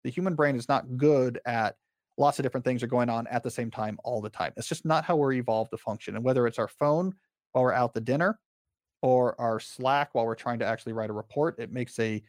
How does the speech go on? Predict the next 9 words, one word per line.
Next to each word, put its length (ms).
negative 500
impact 580
on 140
our, 340
our 140
experience 460
of 80
the 80
world. 260